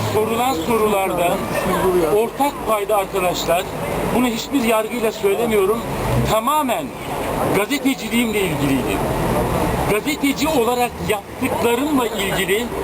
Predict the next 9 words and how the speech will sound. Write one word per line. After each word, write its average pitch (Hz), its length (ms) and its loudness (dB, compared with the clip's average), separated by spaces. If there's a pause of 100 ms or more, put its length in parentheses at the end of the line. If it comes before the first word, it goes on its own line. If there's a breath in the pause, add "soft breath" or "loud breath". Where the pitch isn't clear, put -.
(320)
bunu 262 380 2
nereden, 233 420 0 (840)
bu 269 220 4
ne 262 140 0
oldu, 190 480 2 (460)
bu 262 240 4
neydi 226 420 0 (160)
gibi 196 180 0
sorulardı. 180 760 0